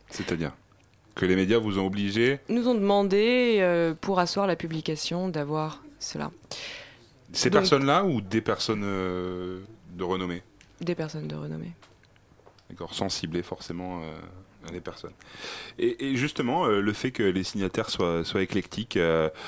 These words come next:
Speaker 1: on retrouve des élèves, vous donc, des enseignants, des artistes également.
Speaker 2: Mm.
Speaker 1: Euh, ça, c'est, ça apporte quoi, cet é-, éclectisme, justement, euh,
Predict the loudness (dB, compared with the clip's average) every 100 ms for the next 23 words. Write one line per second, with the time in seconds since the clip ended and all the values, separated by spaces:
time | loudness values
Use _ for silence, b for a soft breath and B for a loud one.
0 | B -6 -4 -2 -4 -2 0 4 4 6
1 | 4 0 -2 -2 -2 -2 -2 -4 -4 -6
2 | -4 -4 -4 -2 -2 -2 -4 -8 -6 -4
3 | -2 -2 -2 -6 B B -10 B -6 -2
4 | 0 -2 -2 -2 -2 -4 -6 -8 -8 -4
5 | 0 2 2 2 0 0 0 -2 -2 2
6 | 0 0 -2 -2 -2 -2 -2 -4 -6 -4
7 | -4 -2 -2 -4 -6 -4 -6 -6 -8 -6
8 | -4 -4 -6